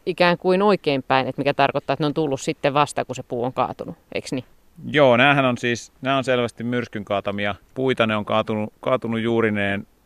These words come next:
Speaker 2: Ja tässä metässä näkyy paljon samaan suuntaan kaatuneita kuusia, eli, eli joku yksittäinen myrsky on heittänyt nää, nää puut tähän nurin. Yleensä sellainen kuusi, joka,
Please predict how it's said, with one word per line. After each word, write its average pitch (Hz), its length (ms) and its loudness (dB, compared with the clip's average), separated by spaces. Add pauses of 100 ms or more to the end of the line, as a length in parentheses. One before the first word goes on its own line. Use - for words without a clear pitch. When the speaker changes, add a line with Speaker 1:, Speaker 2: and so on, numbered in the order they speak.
Speaker 2:
Ja 104 200 -6
tässä 110 220 -4
metässä 127 360 0
näkyy 117 260 -2
paljon 135 440 2
samaan 117 460 0
suuntaan 104 520 -4
kaatuneita 98 540 -4
kuusia, 101 560 -6
eli, 98 220 -8
eli 98 180 -8
joku 101 240 -4
yksittäinen 113 540 -2
myrsky 107 420 -4
on 95 160 -8
heittänyt 98 480 -8
nää, 98 200 -6 (280)
nää 107 200 -4
puut 101 280 -10
tähän 98 240 -6
nurin. 101 340 -8 (480)
Yleensä 127 320 2
sellainen 139 420 4
kuusi, 131 300 0
joka, 117 320 2